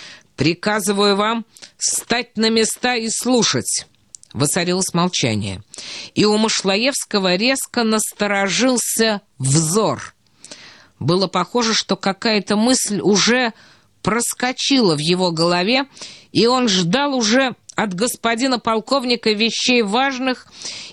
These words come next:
и ещё более интересных, чем те, которые тот уже сообщил. «Да-да»,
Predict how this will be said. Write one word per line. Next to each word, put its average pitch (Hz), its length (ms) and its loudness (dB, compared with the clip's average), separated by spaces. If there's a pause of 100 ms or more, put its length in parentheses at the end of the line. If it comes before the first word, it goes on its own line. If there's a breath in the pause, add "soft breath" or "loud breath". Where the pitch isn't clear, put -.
и 226 100 4
ещё 269 560 2
более 196 400 2
интересных, 196 640 0
чем 190 300 -2
те, 247 220 0
которые 196 560 0 (280 loud breath)
тот 226 220 -2
уже 196 400 0 (160)
сообщил. 160 720 -2 (840 loud breath)
«Да-да», 180 560 -2